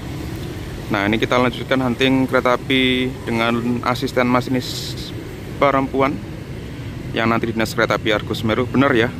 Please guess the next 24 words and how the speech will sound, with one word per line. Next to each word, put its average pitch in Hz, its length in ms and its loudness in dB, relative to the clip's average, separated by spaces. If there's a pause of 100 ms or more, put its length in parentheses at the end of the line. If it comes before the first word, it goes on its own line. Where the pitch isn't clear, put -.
(160)
dari 104 160 2
Argo 107 240 0
Semeru 113 320 2
balik 101 400 2
ke - 80 4
Argo - 240 -2
Semeru. 98 320 -2 (1120)
Nanti 107 160 2
kereta 117 240 0
api 123 80 2
Argo 117 160 -2
Semeru 127 320 0
jam 127 400 2 (540)
sembilan 110 640 4
empat 113 240 2
puluh. 120 160 2 (240)
Nanti 110 160 0
kita 113 160 4
coba 113 240 2
lagi 120 400 0
ya, 110 160 0
semoga 101 320 -2
aja 120 160 2
lebih 110 240 2